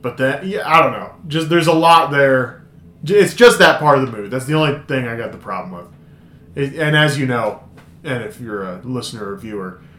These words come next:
you know I'm just a cunt with everything <laughs> on all these movies. But that's the only part of this one where I just go, <laughs> yeah, anyway.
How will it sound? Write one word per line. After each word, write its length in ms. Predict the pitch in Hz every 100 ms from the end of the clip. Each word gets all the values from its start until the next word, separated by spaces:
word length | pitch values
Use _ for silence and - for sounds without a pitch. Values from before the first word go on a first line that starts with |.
| - - - - -
you 120 | 131
know 100 | 120
I'm 160 | 113 107
just 160 | 113 110
a 40 |
cunt 360 | - 131 110 98
with 180 | 117 107
everything 580 | 104 95 95 98 85 85 - - -
<laughs> 340 | - - -
on 560 | 135 - - - 214 -
all 180 | 175 131
these 180 | 127
movies. 380 | 120 117 107 101
But 260 | - 98 - - - - - - - -
that's 180 | 156
the 100 | 156
only 240 | 180 165 143
part 240 | 135 131
of 80 | 110
this 200 | 104 98
one 240 | 110 92 92
where 140 | 98
I 40 |
just 180 | 98 101
go, 120 | - -
<laughs> 100 | - 269 330 330
yeah, 520 | 370 359 349 330 311 - - - -
anyway. 200 | 101 87